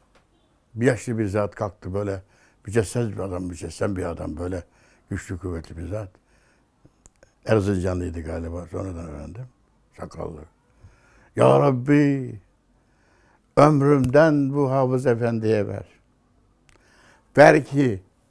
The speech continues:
beni nasıl coşturduysa gelenleri de coştursun." diyor.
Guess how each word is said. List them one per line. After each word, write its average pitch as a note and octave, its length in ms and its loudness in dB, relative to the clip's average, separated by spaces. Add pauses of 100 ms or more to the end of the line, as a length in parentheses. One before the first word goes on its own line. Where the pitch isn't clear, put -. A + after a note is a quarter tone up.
(580)
beni D3+ 260 10
nasıl D3+ 340 4
coşturduysa C3+ 680 0
gelenleri C3 560 -2
de D3 80 -12
coştursun." - 540 -12 (100)
diyor. A#2 100 -20